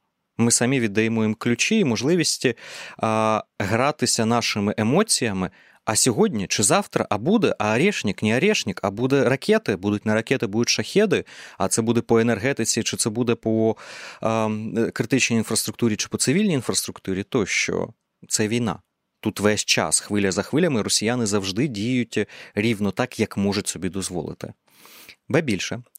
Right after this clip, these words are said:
тепер ситуація з відповіддю, вона починає грати і проти росіян,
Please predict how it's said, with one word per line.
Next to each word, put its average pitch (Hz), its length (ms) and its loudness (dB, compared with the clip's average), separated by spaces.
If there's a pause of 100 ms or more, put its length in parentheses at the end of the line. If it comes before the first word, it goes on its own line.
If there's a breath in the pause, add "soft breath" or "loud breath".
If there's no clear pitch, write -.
(140)
тепер 202 340 0
ситуація 120 880 0
з 95 140 -2
відповіддю, 120 540 -2
вона 95 180 0
починає 143 400 -2
грати 110 300 -2
і 120 60 -6
проти 127 380 0
росіян, 110 560 -2